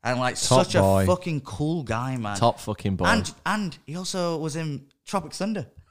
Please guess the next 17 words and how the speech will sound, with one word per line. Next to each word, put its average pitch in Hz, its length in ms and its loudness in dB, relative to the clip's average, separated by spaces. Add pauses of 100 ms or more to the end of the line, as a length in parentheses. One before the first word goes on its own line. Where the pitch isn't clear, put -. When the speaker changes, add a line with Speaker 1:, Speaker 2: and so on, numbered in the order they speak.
(1300)
Speaker 1:
He 175 80 2
was 98 100 6
Speaker 2:
Yeah, 98 80 8
Speaker 1:
also 104 180 8
in - 80 8
Speaker 2:
he 107 60 8
Speaker 1:
Tropic 208 220 8
Speaker 2:
was, - 140 8
Speaker 1:
Thunder, 214 220 6
Speaker 2:
yeah. 180 180 8
Speaker 1:
and 180 100 2
people 220 200 4
like 202 160 6
Jamie 190 240 4
Foxx 190 280 4
are 185 80 -2
like, 151 340 2